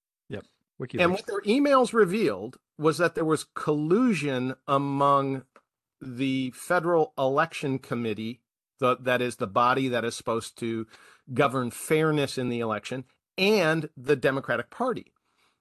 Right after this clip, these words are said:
Speaker 2: thus tainting the run-up to the election. And that whole story got ru-, swept under the rug because the bigger story became the information was stolen by the Russians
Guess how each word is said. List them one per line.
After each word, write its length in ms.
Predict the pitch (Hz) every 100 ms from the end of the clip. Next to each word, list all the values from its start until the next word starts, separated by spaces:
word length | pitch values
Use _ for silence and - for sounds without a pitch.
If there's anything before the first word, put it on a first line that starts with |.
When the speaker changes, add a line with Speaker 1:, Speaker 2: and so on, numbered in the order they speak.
| -
Speaker 2:
thus 420 | 123 156 165 -
tainting 600 | - - 185 190 165 156 139
the 80 |
run-up 400 | 131 135 127 120 -
to 80 |
the 160 | 113 110
election. 460 | 113 120 - - - _ _ _ _ _ _ _ _ _ 180
And 420 | 180 170 170 - _ -
that 360 | 147 233 302
whole 240 | - 302 269
story 440 | - 339 247 165
got 240 | 156 170 - 151
ru-, 540 | 175 202 - 190 165
swept 460 | - - 240 247 220
under 200 | 185 170
the 100 | 175
rug 440 | 233 196 156 151 - 117
because 400 | 175 - 175 -
the 120 | 151
bigger 360 | 131 196 339 254
story 320 | - 170 156
became 440 | 147 160 151 135 - _
the 140 | 143 185
information 480 | 226 220 202 180 180
was 100 | -
stolen 300 | 175 160 147
by 100 | 143
the 80 |
Russians 480 | 135 123 - - _